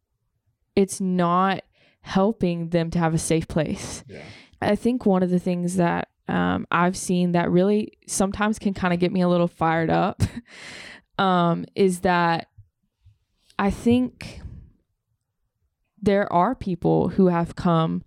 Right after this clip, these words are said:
Speaker 1: to the church and said, "I'm struggling." And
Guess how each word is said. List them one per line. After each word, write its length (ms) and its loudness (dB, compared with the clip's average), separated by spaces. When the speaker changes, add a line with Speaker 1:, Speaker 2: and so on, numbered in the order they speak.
Speaker 1:
to 120 2
the 100 0
church 680 -4
and 200 0
said, 400 0
"I'm 160 0
struggling." 680 -6
And 580 0